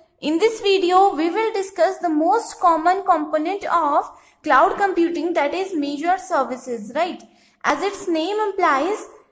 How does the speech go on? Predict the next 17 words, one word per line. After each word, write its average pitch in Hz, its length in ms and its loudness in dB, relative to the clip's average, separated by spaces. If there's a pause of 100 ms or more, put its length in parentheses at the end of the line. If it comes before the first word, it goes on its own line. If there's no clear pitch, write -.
(120)
this 277 320 -4
type 392 240 0
of 403 140 2
service 339 480 0
provided 311 560 -2
by 381 200 6
cloud 339 500 2 (520)
is 302 200 -6
basically 370 640 -2
used 415 400 0
to 392 160 -2
measure 320 420 0 (320)
service 320 640 0 (180)
requirements 311 840 0 (440)
provided 285 560 0
by 311 400 0 (540)
cloud 294 540 0